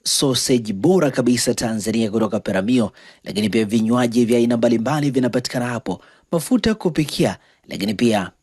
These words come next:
na bidhaa nyingine nyingi kwa ajili ya matumizi yako wewe ambaye unatutazama wakati huu. Fika hapo ili uweze kupata bidhaa zako mbalimbali ambazo unazihitaji. Kwa mawasiliano zaidi na The Mart Supermarket, piga simu namba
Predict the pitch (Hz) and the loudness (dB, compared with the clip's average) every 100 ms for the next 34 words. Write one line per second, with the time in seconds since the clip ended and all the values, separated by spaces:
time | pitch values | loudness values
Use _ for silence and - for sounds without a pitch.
0 | _ 123 131 135 131 131 127 127 127 123 | _ -2 2 2 2 0 0 0 2 2
1 | 113 101 117 214 196 143 139 117 117 120 | 0 -2 2 4 4 4 2 2 2 2
2 | 113 107 - 127 95 110 113 107 113 104 | 2 -2 -2 -2 0 0 0 -2 -4 0
3 | 131 156 110 98 101 101 107 104 113 101 | 2 2 2 -2 -4 -4 -4 -6 -6 -4
4 | 107 101 110 98 95 95 101 98 90 92 | -4 -4 -6 -6 -8 -6 -6 -6 -6 -8
5 | 90 - _ _ - - 139 151 175 170 | -8 -14 _ _ -6 -4 0 0 0 0
6 | 175 151 139 143 123 123 123 117 92 165 | 2 4 4 2 0 -2 0 0 0 -4
7 | 151 117 98 _ _ - 135 117 110 131 | -4 -4 -6 _ _ -2 0 2 0 -2
8 | 123 123 107 113 101 120 135 107 101 101 | -4 -2 0 0 -2 -4 -4 -4 -4 -4
9 | 95 101 98 92 98 92 98 92 90 90 | -4 -4 -4 -6 -6 -4 -2 -2 -2 -2
10 | - 85 107 110 - 120 131 131 127 113 | 0 2 2 0 2 4 4 2 2 2
11 | 151 160 143 117 85 _ - 147 156 175 | 2 4 4 2 0 _ -2 2 2 2
12 | 190 - - 143 139 151 143 104 - 101 | 0 -2 -2 0 2 2 0 -2 0 0
13 | 98 101 - 110 117 127 107 | 2 2 2 2 2 2 0